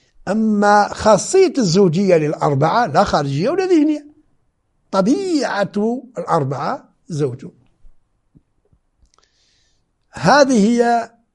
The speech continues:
القضية الحقيقية عند المشهور، لأنهم أرسطيين إلى النخاع يراعون المصادق،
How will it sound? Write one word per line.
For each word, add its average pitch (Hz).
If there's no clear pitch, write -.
القضية 175
الحقيقية 160
عند 320
المشهور، 254
لأنهم 185
أرسطيين 208
إلى 170
النخاع 160
يراعون 208
المصادق، 165